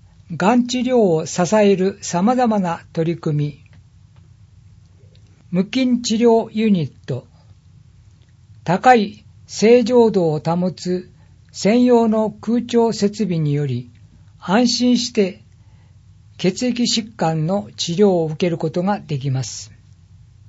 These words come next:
放射線治療。最先端の医療機器を導入し、身体への負担を最小限に抑えた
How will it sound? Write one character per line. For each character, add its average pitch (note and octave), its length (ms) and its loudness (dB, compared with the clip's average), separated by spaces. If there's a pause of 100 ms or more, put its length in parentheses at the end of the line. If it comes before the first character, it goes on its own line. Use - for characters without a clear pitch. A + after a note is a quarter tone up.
(1040)
放 A#3 220 4
射 B3 180 2
線 B3 280 2
治 G#3+ 180 -2
療。 F3 380 2 (1300)
最 B3 320 4
先 A#3+ 340 0
端 E3 240 -2
の D#3+ 340 -4
医 F3 120 -4
療 A#3 300 4
機 A3 180 -4
器 G#3 100 0
を D#3+ 160 0
導 D#3+ 300 2
入 E3+ 240 -2
し、 E3+ 380 -8 (640)
身 A#3+ 360 2
体 F#3+ 260 2
へ F3 80 0
の D#3+ 120 -2
負 B2+ 120 -8
担 F#3 360 0
を F#3 180 -4 (180)
最 A3+ 340 0
小 B3 260 2
限 F3+ 300 0
に D#3+ 180 -4
抑 F3+ 380 -2
え G#3+ 120 0
た G3 360 -6